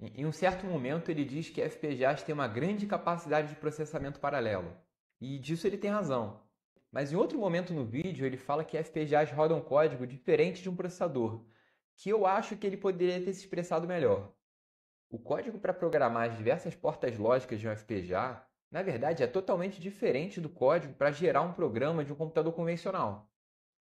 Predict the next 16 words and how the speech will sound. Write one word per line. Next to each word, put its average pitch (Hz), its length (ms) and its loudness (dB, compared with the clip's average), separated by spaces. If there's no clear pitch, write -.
E 147 80 4
aqui 151 180 0
eu 202 60 2
não 190 100 0
me 214 100 -2
refiro 196 360 2
a 180 60 6
aspectos 175 480 0
sintáticos, 165 880 -2
e 165 120 -4
sim 202 240 -8
à 220 60 -4
semântica 202 580 2
da 180 100 4
linguagem 156 400 4
utilizada. 120 720 0